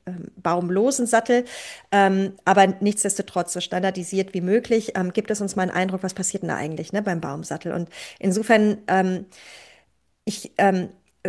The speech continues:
ich verteufel baumlose Sättel nicht, aber ich sage,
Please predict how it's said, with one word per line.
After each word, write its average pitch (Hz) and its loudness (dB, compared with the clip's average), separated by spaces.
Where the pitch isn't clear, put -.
ich - -6
verteufel 254 6
baumlose 277 2
Sättel 247 0
nicht, 262 -2
aber 247 8
ich 220 -4
sage, 233 4